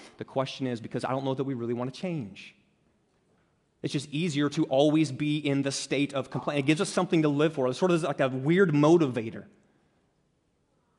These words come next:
that pulls us out of the bed in the morning. My life's messed up. I'm one of those messy people.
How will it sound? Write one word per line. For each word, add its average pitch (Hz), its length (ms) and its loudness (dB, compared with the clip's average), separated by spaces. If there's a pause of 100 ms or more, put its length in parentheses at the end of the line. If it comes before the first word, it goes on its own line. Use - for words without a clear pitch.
(120)
that 147 260 -6
pulls 196 500 4
us 196 120 2
out 170 200 6
of 165 60 0
the 151 60 2
bed 165 280 4
in 156 80 2
the 151 60 2
morning. 143 380 2
My 131 120 2
life's 139 380 0
messed 165 340 -2
up. 147 260 -2
I'm 135 160 -2
one 156 120 0
of 151 60 -4
those 147 180 -4
messy 151 320 -6
people. 110 360 -10